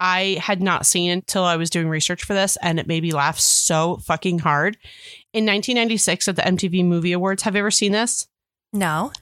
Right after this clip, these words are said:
Speaker 1: The cast of Golden Girls spoofs Clueless for the nineteen ninety-six Movie Awards. You have to watch it when we're done.
Speaker 2: Oh my gosh. No, I
Speaker 1: It
Speaker 2: didn't know anything about
Speaker 1: is
Speaker 2: this.
Speaker 1: so fucking funny.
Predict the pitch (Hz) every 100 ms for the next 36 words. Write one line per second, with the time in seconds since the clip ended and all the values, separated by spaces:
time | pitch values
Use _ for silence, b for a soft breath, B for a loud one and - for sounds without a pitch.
0 | - 233 - 208 208 254 196 208 202 202
1 | 185 170 156 156 160 - - - - 214
2 | 208 - - - - - 208 160 120 -
3 | - - _ _ _ _ _ _ - 202
4 | 185 180 190 175 170 170 160 - 180 160
5 | 160 170 180 - 208 - - 220 220 254
6 | 190 185 - 170 170 160 151 B B B
7 | B 277 320 330 311 339 349 262 - 440
8 | 247 339 302 277 320 285 285 311 311 277
9 | 269 226 233 - - - 269 240 240 262
10 | 294 262 - 247 - 233 220 202 185 151
11 | 165